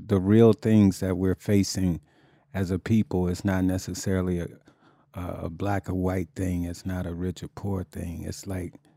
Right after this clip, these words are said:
we, we, we, we are fighting principalities and powers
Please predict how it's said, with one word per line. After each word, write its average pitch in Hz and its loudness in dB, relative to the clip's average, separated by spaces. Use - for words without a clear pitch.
we, 101 -4
we, 107 2
we, 101 2
we 104 2
are 92 2
fighting 98 -2
principalities 95 -2
and 85 -8
powers 90 -10